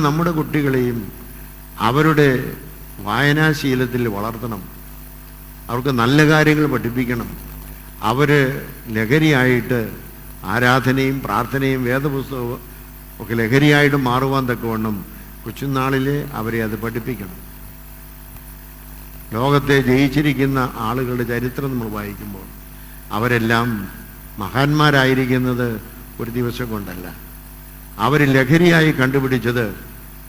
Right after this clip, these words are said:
മനുഷ്യ സേവനമാണ്. മറ്റുള്ളവർക്ക് അവരുടെ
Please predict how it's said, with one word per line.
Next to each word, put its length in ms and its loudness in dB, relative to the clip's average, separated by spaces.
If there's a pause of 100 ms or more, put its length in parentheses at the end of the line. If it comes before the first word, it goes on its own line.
(840)
മനുഷ്യ 380 4 (140)
സേവനമാണ്. 600 -2 (920)
മറ്റുള്ളവർക്ക് 800 2 (1800)
അവരുടെ 200 4